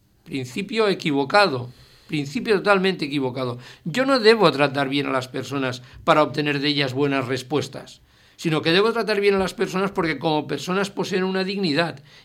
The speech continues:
y yo debo respetar y valorar esa, esa dignidad. Si después de esto se derivan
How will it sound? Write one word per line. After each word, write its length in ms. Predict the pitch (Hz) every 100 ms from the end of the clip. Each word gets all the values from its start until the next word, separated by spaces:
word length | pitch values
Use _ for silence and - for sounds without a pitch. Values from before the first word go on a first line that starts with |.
| _
y 160 | 175 156
yo 160 | 208
debo 420 | 214 196 151 - -
respetar 680 | 156 160 156 - 139 135 170
y 60 | 139
valorar 560 | 127 123 123 123 123 - - -
esa, 360 | 139 - 127 120 -
esa 220 | 143 147
dignidad. 520 | 131 127 120 117 - - _ _ _ - -
Si 200 | 190 170
después 400 | 170 233 247 247
de 100 | 254
esto 420 | - 156 127 - - -
se 220 | - 170
derivan 600 | 156 170 208 160 127 117